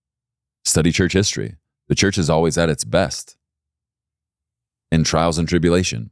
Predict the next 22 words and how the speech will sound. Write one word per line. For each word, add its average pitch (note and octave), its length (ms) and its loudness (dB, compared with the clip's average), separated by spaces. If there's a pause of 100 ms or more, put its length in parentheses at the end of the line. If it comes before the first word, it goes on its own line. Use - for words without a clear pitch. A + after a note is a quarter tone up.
when D#2+ 180 2
she's E2 200 -2
persecuted, C#2 640 -2 (380)
when D#2+ 120 4
she's F2 260 2
pushed - 340 -2
on. A1+ 200 -4 (4000)
If G2+ 260 2
we F#2+ 300 2
will F#2 320 2
let E2 400 -2
God, C#2 480 -4 (460)
he F2 240 2
will F2 340 2
use D#2+ 380 -2
the D2 100 -6
curveballs D#2 540 -2
of C#2+ 160 -8
life D2 340 -4
to D2 200 -2
grow D#2+ 680 -2
us D#2 460 -4